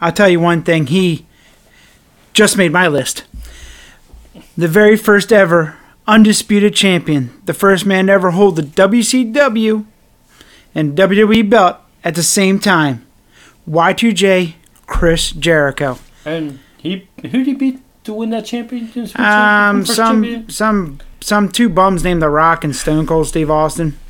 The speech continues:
Speaker 2: In the same night.
Speaker 1: In the same night, actually in back-to-back matches. But, you know, <sighs> we, you know, we digress.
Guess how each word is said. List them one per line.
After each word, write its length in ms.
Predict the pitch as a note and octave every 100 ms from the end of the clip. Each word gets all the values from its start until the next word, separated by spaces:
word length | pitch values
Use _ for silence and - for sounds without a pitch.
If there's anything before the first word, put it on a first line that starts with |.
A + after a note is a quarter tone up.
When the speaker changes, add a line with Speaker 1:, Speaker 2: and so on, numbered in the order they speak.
| -
Speaker 2:
In 160 | D3+
the 100 | D#3
same 320 | D3 F3 D#3 C#3+
night. 300 | C3+ G#2+ - -
Speaker 1:
In 80 | F3
the 80 | F3+
same 300 | - G3 F#3+
night, 300 | F3+ F3 E3 - -
actually 300 | F3+ F3+ E3+
in 60 | D3+
back-to-back 440 | E3 D#3+ D3 C#3+
matches. 420 | D3 D#3 C3+ - - - - - - - - - -
But, 220 | - C#4 D4+
you 100 | D4
know, 220 | G#3 -
<sighs> 1300 | - - - - - - - - - - - _ -
we, 340 | C4 A#3 D#3+ -
you 300 | C4 A#3+ F#3+
know, 160 | D#3+
we 240 | F#3+ G#3 F#3+
digress. 580 | D#3 C3+ C3+ B2+ -